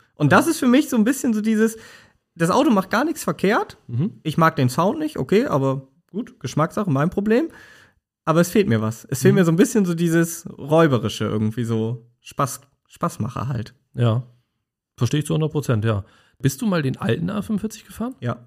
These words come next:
Speaker 1: damit haben wir noch mal so einen relativ langen, äh, Italien-Trip gemacht.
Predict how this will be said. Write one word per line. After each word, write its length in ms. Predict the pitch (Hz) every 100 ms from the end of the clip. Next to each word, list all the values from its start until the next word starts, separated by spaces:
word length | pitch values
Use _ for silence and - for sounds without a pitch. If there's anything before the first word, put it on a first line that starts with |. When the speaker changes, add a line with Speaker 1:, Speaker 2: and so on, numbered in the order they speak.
| _
Speaker 1:
damit 220 | 113 110
haben 80 | 120
wir 40 | 110
noch 80 |
mal 140 | 107 107
so 60 | 107
einen 80 |
relativ 420 | 113 117 113 113 113
langen, 380 | 107 110 110
äh, 340 | 120 110 110 117 127
Italien-Trip 560 | - 147 127 - 110
gemacht. 420 | - 104 104 -